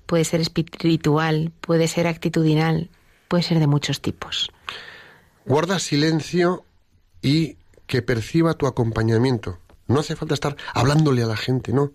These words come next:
Speaker 2: A lo mejor con estar cerca en una situación de proximidad ya es suficiente. Guarda silencio y que perciba tu acompañamiento. Toma nota o recuerda ciertos detalles significativos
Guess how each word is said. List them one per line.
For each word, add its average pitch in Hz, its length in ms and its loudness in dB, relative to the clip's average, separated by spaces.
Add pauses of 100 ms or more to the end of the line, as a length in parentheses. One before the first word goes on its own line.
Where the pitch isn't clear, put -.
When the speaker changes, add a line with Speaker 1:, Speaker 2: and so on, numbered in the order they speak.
(180)
Speaker 2:
A - 60 -20
lo 110 80 0
mejor - 140 -4
con 139 120 2
estar 139 180 -4
cerca - 400 -2 (280)
en 127 100 2
una 135 60 4
situación 120 500 0 (380)
de 120 160 0
proximidad 151 580 2 (120)
ya 131 180 -2
es 143 60 -2
suficiente. 123 460 -2
Guarda 151 280 2
silencio 170 460 -2 (300)
y 131 100 0
que 131 140 -2
perciba 160 340 0
tu 156 80 -2
acompañamiento. 123 680 0 (320)
Toma 175 240 4
nota 190 340 0
o - 120 0
recuerda 156 360 0
ciertos 165 360 -2
detalles 156 260 0
significativos 147 720 2